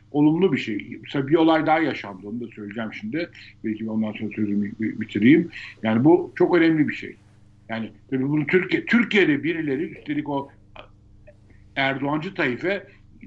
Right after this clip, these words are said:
"Ne oldu? Yap, tazminat mı ödüyor yani?" falan gibi bir şeyler söylüyorlar.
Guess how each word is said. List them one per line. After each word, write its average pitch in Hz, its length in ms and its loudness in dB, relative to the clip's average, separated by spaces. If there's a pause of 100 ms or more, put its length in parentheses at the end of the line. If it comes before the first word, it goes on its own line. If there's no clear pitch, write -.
(200)
"Ne 196 120 0
oldu? 175 440 2
Yap, 160 220 0 (280)
tazminat 175 540 -2
mı 240 100 -8
ödüyor 180 280 2
yani?" 151 420 0
falan 147 320 -10
gibi 202 140 -14
bir 208 60 -10
şeyler 165 280 -8
söylüyorlar. - 560 -18